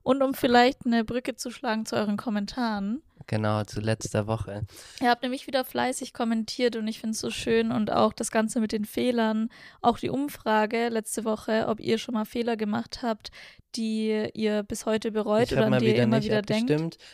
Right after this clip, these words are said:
Speaker 2: aber ich sehe immer,
Speaker 1: Ja,
Speaker 2: okay,
Speaker 1: dann so, musst,
Speaker 2: na,
Speaker 1: darfst du halt nicht gucken.
Speaker 2: äh, tu mal die Frage mir stellen und, äh, die,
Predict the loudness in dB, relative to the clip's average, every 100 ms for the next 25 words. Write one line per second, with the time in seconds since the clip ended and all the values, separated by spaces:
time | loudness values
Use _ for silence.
0 | _ 0 4 4 2 -2 -4 0 4 4
1 | 2 2 2 2 4 6 8 6 4 0
2 | 0 2 2 2 -2 -2 -2 -2 0 2
3 | 6 6 4 4 4 6 6 4 2 -4
4 | -2 -2 -2 -2 -2 -2 -2 -2 -2 -2
5 | 0 -2 -2 -2 -2 -2 -2 0 0